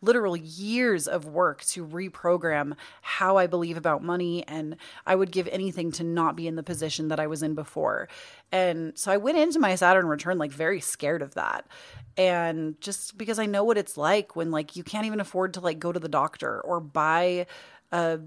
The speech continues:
well, now I use, like, a cup for my period, but at the time, like, tampons or, like, there were so many moments where I couldn't afford to do those things. And it's awful. And my heart really goes out to anybody who struggles that way, because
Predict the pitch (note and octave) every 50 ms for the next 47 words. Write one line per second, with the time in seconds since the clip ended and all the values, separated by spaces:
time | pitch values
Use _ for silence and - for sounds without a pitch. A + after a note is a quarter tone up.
0 | D#3+ _ _ _ - E3 E3 E3 F#3 F#3+ G3 G3 F#3 F3 E3 D#3+ D#3+ D#3+ D3+ D#3
1 | D3+ - C#3+ C#3 - - - C#3 C3+ - - - D3 D3+ - - - - D#3+ D#3
2 | C#3 - - - - - D#3+ D#3+ D#3 D#3 E3 E3+ - - - G3 F#3 F3 E3 D#3+
3 | D#3 D3 C#3 D#3 - - - A3 G#3+ F#3+ E3 E3 D3 C3+ - - C2 - - -
4 | - D#3 D#3+ E3 D#3+ D#3 D3+ D3 D3 C#3+ - - - - - - - - _ _
5 | - G#3+ G#3+ A#3 A3+ - - - - - A3+ A3 A3+ A#3 A#3+ A3+ G#3 F#3+ F#3 G3
6 | G3+ G3 F#3 E3 D3 - E3 D#3+ E3 F3 - - - - G#3 F#3+ G3+ - E3 D#3+
7 | - E3 E3+ F3 E3 - D#3 D3 C#3 C#3+ D3 D#3+ D3+ D3 - - - - - -
8 | - - - - - - - - - - - - - - - - - - - G3
9 | F#3 F3+ E3+ E3 D3+ D3+ D#3 D#3 D#3 - - - _ _ _ _ _ _ _ -
10 | F#3+ - - - D#3+ D#3 - - E3 E3 E3 E3 - - - E3+ E3+ E3 E3 E3
11 | F3+ F3+ F3 F3 E3+ D#3+ D#3+ E3 D#3 D#3+ D#3 D3+ - - - E3 E3 D#3+ D#3+ D#3+
12 | D#3+ D3 D#3 E3 - - D#3 D3+ D3+ D3 C#3+ D#3 D3 - D3+ - - - E3 D#3+
13 | D#3+ D#3 D3+ D#3 D#3 - D#3 D#3 D3 D3 D3+ -